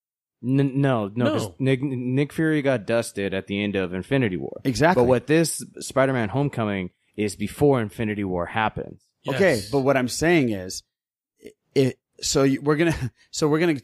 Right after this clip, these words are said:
Speaker 3: do a complete rewind before Infinity Wars three?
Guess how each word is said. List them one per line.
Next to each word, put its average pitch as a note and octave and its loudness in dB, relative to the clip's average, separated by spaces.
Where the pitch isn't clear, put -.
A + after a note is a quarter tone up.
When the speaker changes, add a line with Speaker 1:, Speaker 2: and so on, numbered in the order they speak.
Speaker 3:
do D3 2
a C#3+ 2
complete E3 0
rewind F3 0
before D3 0
Infinity C#3 0
Wars C3 0
three? C#3+ 0